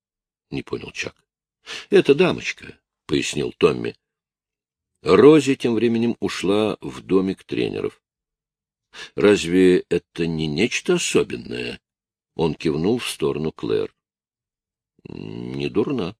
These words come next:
сказал Чак. "Не дурна?" удивился Томми. "Должно быть, вы вращались совсем не в таком обществе, э, что я. Там, откуда я приехал, её бы сочли просто сногсшибательной красоткой".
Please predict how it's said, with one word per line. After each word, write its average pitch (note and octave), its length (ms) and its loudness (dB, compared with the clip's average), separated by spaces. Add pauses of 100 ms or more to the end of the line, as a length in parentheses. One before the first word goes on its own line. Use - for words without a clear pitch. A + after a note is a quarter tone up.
(300)
сказал - 480 -8
Чак. - 280 -8 (520)
"Не D2 280 -2
дурна?" - 800 -4 (480)
удивился D2+ 600 -2
Томми. D2 300 2 (560)
"Должно A2 600 6
быть, D#3+ 240 6
вы C3 240 6
вращались D3 580 4
совсем B2 540 2
не C#3+ 80 0
в - 60 -10
таком C3+ 320 4
обществе, A#2+ 880 2
э, G2+ 40 0
что - 220 4
я. F3+ 300 6 (640)
Там, A2 220 4
откуда F#2+ 340 2
я F2+ 220 4
приехал, C#3 540 2 (280)
её C#2 280 2
бы F2 100 0
сочли F2 380 -2
просто F2 720 2 (120)
сногсшибательной - 1200 -2
красоткой". - 640 -6